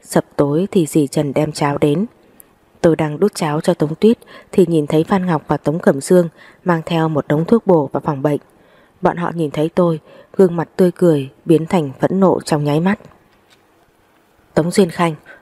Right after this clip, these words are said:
mày còn dám vác mặt đến đây?" Phan Ngọc ném đồ đạc điện thoại xông về phía tôi.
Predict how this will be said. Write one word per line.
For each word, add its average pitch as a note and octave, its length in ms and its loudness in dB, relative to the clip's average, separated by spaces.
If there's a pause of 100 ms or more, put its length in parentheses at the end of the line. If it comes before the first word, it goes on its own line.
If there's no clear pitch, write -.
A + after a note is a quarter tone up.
mày F3+ 140 0
còn D#3 160 -2
dám D#3+ 180 -2
vác A#3+ 140 0
mặt A3 160 -2
đến E3 140 0
đây?" G3 200 0 (720)
Phan E3 200 -2
Ngọc D#3+ 280 -6
ném D#3 220 -2
đồ F#3 120 4
đạc D3+ 200 -4
điện D#3+ 180 -2
thoại D3 180 -2
xông D#3 240 -2
về C#3+ 180 -2
phía D3 120 2
tôi. D#3+ 320 0